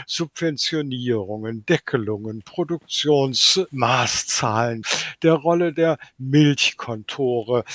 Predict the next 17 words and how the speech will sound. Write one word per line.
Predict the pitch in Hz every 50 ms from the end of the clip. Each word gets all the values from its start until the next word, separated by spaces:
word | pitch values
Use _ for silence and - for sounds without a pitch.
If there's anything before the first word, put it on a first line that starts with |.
| - - -
der | - 165 165 185 185 160 160 170 175 _ - 170 165
Rolle | 165 139 151 170 165 160 170 151
der | 160 160 143
Großhändler. | - 131 101 120 135 135 143 151 123 - - - 113 113 113 127 123 - - 120 120 113 107 - 160 - - - -
Es | 214 156 - -
gibt | - 180 160 _ -
Probleme | - - - 165 147 147 151 165 170 160 156 147
mit | 139 147 143 - - -
Klimaschutz | - - - 156 156 151 143 139 135 127 - - 143 135 - - -
und | - 170 135 -
Tierwohl. | - - - 151 147 139 127 113 104 110 113 120 117 107 - - - - - - _ - 233 160
Wie | 117 151 190 196
das | 165 180 170 139 -
alles | - - 147 160 175 170 - -
funktioniert | - - 156 151 - - - 156 147 151 156 160 147
mit | 151 143 -
der | 147 143 151